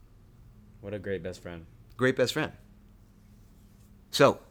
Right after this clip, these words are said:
Speaker 2: I don't know how he pulled it off, but he did, and then he made a friend of his co-consul, or he manipulated the election, or maybe it was just public acclaim. But Publius Valerius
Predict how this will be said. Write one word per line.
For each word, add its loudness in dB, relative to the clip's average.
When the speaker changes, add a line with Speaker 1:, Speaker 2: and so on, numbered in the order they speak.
Speaker 2:
I 4
don't 4
know 6
how 4
he 2
pulled 0
it -2
off, -4
but 0
he 0
did, 2
and 0
then 2
he 0
made 2
a -8
friend 0
of 0
his -4
co-consul, -6
or 0
he -2
manipulated 2
the 0
election, -2
or 4
maybe 4
it 4
was 0
just -4
public -2
acclaim. -4
But 0
Publius 4
Valerius 2